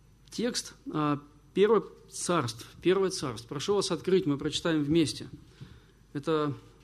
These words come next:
книга Первое Царств, восемнадцатая глава. А, прочитаем два отрывка. Восемнадцатая глава с первого по четвертый стих. Это история дружбы.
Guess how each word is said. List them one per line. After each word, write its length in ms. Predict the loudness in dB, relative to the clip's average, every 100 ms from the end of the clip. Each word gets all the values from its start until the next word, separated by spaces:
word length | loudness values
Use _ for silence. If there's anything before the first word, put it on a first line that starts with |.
| -20 -20 -20 -20 -20 -8
книга 260 | -2 0 -2
Первое 400 | 0 0 0 -2
Царств, 420 | -4 -6 -10 -18 -10
восемнадцатая 600 | -6 -2 -2 -4 -6 -6
глава. 440 | -2 -2 -2 -6 -10 -20 -20 -20 -20 -20 -20 -20 -20 -20 -20 -20 -20 -20 -20 -20 -20 -20 -20 -20 -20 -20 -20 -12
А, 180 | -10 -8
прочитаем 480 | -4 -2 0 0 0
два 280 | 0 2 2
отрывка. 400 | 0 -2 -2 -4
Восемнадцатая 600 | -6 -2 0 -2 -4 -2
глава 280 | 0 0 0
с 80 | -2
первого 340 | 0 2 2
по 160 | -2 -6
четвертый 480 | -4 -2 0 0
стих. 320 | -2 -2 -2 -2
Это 220 | 0 0
история 380 | 0 0 2 2
дружбы. 460 | 2 0 0 -4